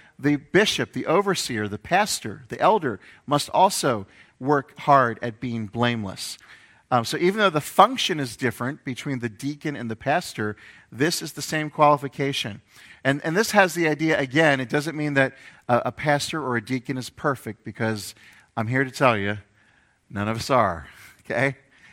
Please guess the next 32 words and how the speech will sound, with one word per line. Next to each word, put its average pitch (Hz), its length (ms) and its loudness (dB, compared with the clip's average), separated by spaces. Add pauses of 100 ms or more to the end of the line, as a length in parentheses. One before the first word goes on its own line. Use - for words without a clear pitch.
(120)
And 113 320 -2 (140)
you 110 260 0
already 131 360 4
know 170 180 6
that, 78 400 -4 (440)
okay? 120 320 2 (280)
But 151 100 4
what 156 120 6
I 156 80 10
am 185 220 2
t-, - 140 -10 (100)
here 135 180 2
to 117 80 -8
tell 120 220 2
you 113 200 -2
is 110 220 -8
that 113 260 2 (220)
there 135 100 -2
should 135 180 -4
be 117 140 -2
nothing 180 640 0
in 170 140 -4
our 151 200 0
lives 117 840 2 (340)
for 123 240 -6
which 139 340 -2
we 127 180 -6
could 135 220 -8
be 120 140 -2
accused 156 960 -6
and 131 280 -6
disqualified 127 1400 0